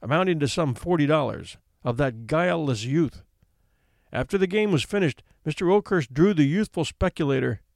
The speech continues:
behind the door and thus addressed him. "Tommy, you're a good little man, but you can't gamble worth a cent. Don't try it ever again." Then he handed him his money back,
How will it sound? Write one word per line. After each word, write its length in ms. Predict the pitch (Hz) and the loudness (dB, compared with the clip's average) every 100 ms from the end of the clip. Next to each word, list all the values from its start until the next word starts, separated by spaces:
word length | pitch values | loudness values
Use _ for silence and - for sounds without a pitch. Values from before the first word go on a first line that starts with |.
| - | -10
behind 380 | 110 127 226 208 | -2 0 0 0
the 80 | |
door 460 | 180 196 147 101 - | 4 4 4 0 -6
and 160 | - 131 | -6 0
thus 200 | 185 - | 0 0
addressed 360 | 147 156 - | 0 0 0
him. 160 | 113 - _ _ _ _ _ _ _ _ | -6 -12 _ _ _ _ _ _ _ _
"Tommy, 420 | - 135 165 190 - _ _ _ _ | -2 2 2 0 -4 _ _ _ _
you're 140 | - 127 | -2 0
a 40 | |
good 260 | 104 185 190 | 4 4 4
little 160 | 202 | 0
man, 400 | 185 160 127 82 - _ _ _ | 0 -2 -4 -8 -16 _ _ _
but 120 | - - | -10 -8
you 60 | |
can't 300 | - 214 143 | -2 -2 0
gamble 400 | 110 175 180 131 | 0 0 2 2
worth 220 | 131 151 | 2 -2
a 80 | 113 | -4
cent. 440 | 95 - 147 - - _ _ _ _ _ _ | -8 -6 -6 -6 -14 _ _ _ _ _ _
Don't 240 | 160 185 - | 2 2 0
try 200 | 175 170 | -2 0
it 140 | 135 - | 0 0
ever 240 | 156 175 | -2 0
again." 460 | 190 170 139 92 92 _ _ _ _ _ | -2 0 -4 -4 -12 _ _ _ _ _
Then 120 | 143 | 0
he 120 | 208 160 | 2 2
handed 280 | 190 180 | 2 0
him 120 | 180 180 | 0 2
his 120 | 131 | 2
money 260 | 147 160 | 0 0
back, 340 | 120 113 92 | -2 -4 -8